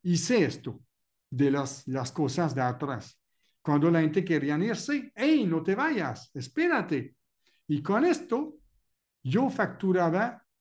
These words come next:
un promedio de doce a quince mil mensual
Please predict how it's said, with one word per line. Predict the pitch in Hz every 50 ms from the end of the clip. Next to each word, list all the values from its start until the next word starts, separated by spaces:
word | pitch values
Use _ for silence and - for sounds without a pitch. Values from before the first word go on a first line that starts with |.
| _ _ _ _ _ _ _ _ _ -
un | 226 226 220 196 185
promedio | 196 254 285 311 320 294 285 269 240 190 175 180 180 190 - 180 - _ _ _
de | - 123 143 143
doce | 131 131 135 220 240 226 - - 262 262 220
a | 175 143 -
quince | - 196 196 190 180 190 - 170 160
mil | 160 185 202 185
mensual | 156 156 175 208 226 208 180 - - - 156 160 170 190 226 254 262 226